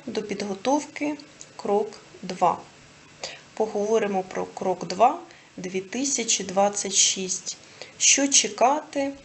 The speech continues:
які поради і як готуватися. Поїхали!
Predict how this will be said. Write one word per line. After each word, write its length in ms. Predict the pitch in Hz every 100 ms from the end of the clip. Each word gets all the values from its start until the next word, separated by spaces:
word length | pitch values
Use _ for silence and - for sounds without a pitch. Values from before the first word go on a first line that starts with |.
| - -
які 360 | 208 208 208 208
поради 760 | 202 180 190 240 277 254 262 262 - - - - - - -
і 440 | 220 220 214 208
як 240 | 196 240 226
готуватися. 920 | 202 190 180 - - - - - - - - - - -
Поїхали! 640 | 208 208 269 - 208 190